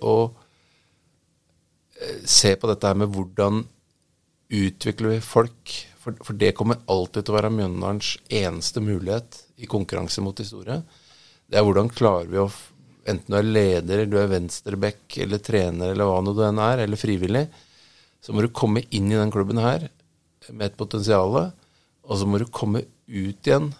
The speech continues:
eh, som, eh, veldig, veldig god på det du driver med. Og det er der kulturen og driven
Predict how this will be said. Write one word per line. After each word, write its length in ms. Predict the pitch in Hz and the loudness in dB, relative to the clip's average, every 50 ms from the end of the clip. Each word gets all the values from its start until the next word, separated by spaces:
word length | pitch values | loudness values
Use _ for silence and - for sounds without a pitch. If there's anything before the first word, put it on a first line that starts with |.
| - _ _ | -18 _ _
eh, 200 | - 117 113 107 | -6 -4 -4 -2
som, 440 | 101 - - - 107 101 101 104 104 104 | -2 -4 -2 -2 -2 -2 0 -2 -2 -2
eh, 220 | 104 104 107 107 | -2 -2 -2 -4
veldig, 380 | 110 107 98 107 95 92 92 95 | -6 -4 -2 -2 0 0 2 2
veldig 200 | 98 90 92 98 | 2 0 0 -4
god 220 | 98 - 98 98 104 - | -6 -8 -10 -12 -12 -10
på 160 | - 107 101 | -4 0 0
det 80 | 98 | 2
du 80 | 95 98 | 2 2
driver 240 | 98 90 92 92 101 | 0 0 -2 -2 -4
med. 160 | 107 101 - - _ _ _ _ _ _ _ _ _ _ _ _ _ | -4 -6 -8 -12 _ _ _ _ _ _ _ _ _ _ _ _ _
Og 200 | - 113 120 - - - _ | -6 -4 -4 -6 -8 -12 _
det 220 | _ 123 117 117 110 | _ -4 -2 -2 0
er 40 | |
der 300 | 104 101 92 101 110 117 - | 2 2 2 2 0 -2 -6
kulturen 720 | - - 120 117 - - - - 113 101 101 113 120 127 127 120 - _ _ _ _ _ _ _ _ _ _ _ _ _ - | -10 -12 -12 -12 -10 -8 -4 -2 -2 0 0 0 -2 -2 -4 -6 -12 _ _ _ _ _ _ _ _ _ _ _ _ _ -8
og 160 | 117 110 104 101 | -8 -8 -2 2
driven 720 | 110 104 98 92 92 92 92 95 92 101 117 120 123 | 4 4 6 6 6 4 2 0 0 0 0 0 0